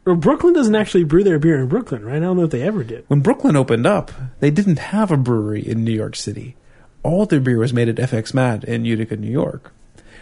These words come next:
Speaker 2: And then they opened the brewery that they have now, and they do some draft beer there. And they do Brooklyn Local One there. That's actually the first bottled beer to ever come out of the
Speaker 1: Mm-hmm.
Speaker 2: Brooklyn Brewery.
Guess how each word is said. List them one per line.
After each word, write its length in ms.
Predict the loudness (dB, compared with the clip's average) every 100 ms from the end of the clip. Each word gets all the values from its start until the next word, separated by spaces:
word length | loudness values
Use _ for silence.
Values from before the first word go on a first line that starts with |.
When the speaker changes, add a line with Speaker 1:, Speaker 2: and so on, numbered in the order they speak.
| -8
Speaker 2:
And 160 | 2 4
then 120 | 4
they 100 | 4
opened 340 | 2 2 0
the 40 | 0
brewery 280 | -2 0 0
that 120 | -2
they 80 | -6
have 220 | -6 -8
now, 320 | -8 -8 -6
and 140 | -4 -2
they 100 | 0
do 160 | 0
some 160 | -2 0
draft 340 | 0 0 -2
beer 200 | -4 -6
there. 340 | -6 -8 -10 -12 -18 _ -20 -20 _ _ _ _ _ _
And 160 | -2 0
they 80 |
do 120 | 2 4
Brooklyn 380 | 2 2 2
Local 240 | 2 0 2
One 220 | 2 2
there. 160 | 0 0
That's 180 | -2
actually 220 | -2 -4 -6
the 80 | -4
first 240 | -6 -4
bottled 300 | -4 -4 -4
beer 160 | -2 -2
to 80 | -2
ever 140 | -4
come 160 | -8 -6
out 180 | -4
of 100 | -4
the 60 | -4
Speaker 1:
Mm-hmm. 60 | -4
Speaker 2:
Brooklyn 300 | -4 -4 -2
Brewery. 380 | -2 -2 -2